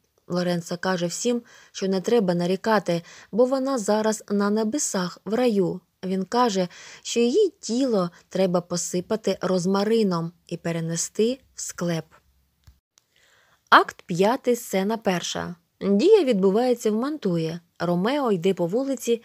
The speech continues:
і міркує, думає над віщим сном, який якби передвіщає радість. Він побачив себе мертвим, але Джульєта змогла оживити його, поцілувавши. Він зустрів Балтазара,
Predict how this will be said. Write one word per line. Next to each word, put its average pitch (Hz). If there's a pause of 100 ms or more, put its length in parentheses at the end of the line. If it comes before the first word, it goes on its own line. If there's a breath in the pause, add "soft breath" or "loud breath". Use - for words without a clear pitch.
(100)
і 190
міркує, 196 (420 loud breath)
думає 262
над 220
віщим 220
сном, 240 (140)
який 226 (380 loud breath)
якби 285
передвіщає 226
радість. 170 (220)
Він 180
побачив 202
себе 180
мертвим, 226 (100)
але 175
Джульєта 175 (240 loud breath)
змогла 254
оживити 190
його, 180
поцілувавши. 196 (400)
Він 285
зустрів 196
Балтазара, 180